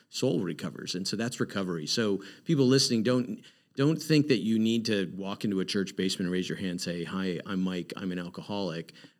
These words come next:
Um, you can instead talk to a therapist, find a support group to actually re-, go from a bottle of wine a night down to a glass of wine a night. And, and that's recovery,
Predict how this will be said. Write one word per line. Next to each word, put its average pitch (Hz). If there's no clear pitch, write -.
Um, 98
you 110
can 101
instead 113
talk 110
to 113
a 92
therapist, 101
find 101
a 92
support -
group 92
to 92
actually 104
re-, 95
go 110
from 101
a 101
bottle 117
of 107
wine 98
a 92
night 92
down 110
to 135
a 143
glass 151
of 101
wine 76
a 147
night. 78
And, 101
and 113
that's 175
recovery, 135